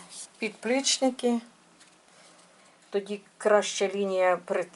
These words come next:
плеча. Я їх ношу незалежно від моди. Подобається, я так їх. Отже, треба рукав тут припрасувати.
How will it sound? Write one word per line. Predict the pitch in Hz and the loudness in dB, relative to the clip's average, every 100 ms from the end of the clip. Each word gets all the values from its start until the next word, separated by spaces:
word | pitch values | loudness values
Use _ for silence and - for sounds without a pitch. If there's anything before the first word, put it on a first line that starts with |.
| - | -14
плеча. | - 208 196 - 214 233 277 285 - - - - - - | 2 4 4 6 8 10 8 4 -8 -20 -20 -20 -20 6
Я | 214 208 | 10 10
їх | 202 165 - - - | 8 0 -4 -8 0
ношу | 214 202 - 220 208 196 - - - - - - | 4 4 4 2 0 -4 -16 -20 -20 -20 -20 -2
незалежно | 196 190 202 196 185 190 185 | 2 6 10 10 8 4 0
від | 190 180 | 0 -2
моди. | 185 175 170 170 175 180 - - - - - - - - | 0 2 4 2 -2 -4 -16 -20 -20 -20 -20 -20 -20 -2
Подобається, | 202 196 254 247 226 214 196 - 185 | 0 6 6 8 8 8 6 0 2
я | 196 | 4
так | 196 196 196 - - - - | 6 6 4 0 -18 -20 -20
їх. | - 180 180 - - - - - - - - | -12 -10 -10 -12 -14 -20 -20 -20 -20 -20 -8
Отже, | 180 175 190 | -6 -4 -8
треба | 170 180 165 165 | -2 0 2 0
рукав | 170 - 240 277 262 - | 0 6 10 10 8 4
тут | 254 254 - | 0 0 -4
припрасувати. | 233 233 233 233 - 233 220 220 220 208 208 | -2 0 2 0 0 -4 0 4 6 6 2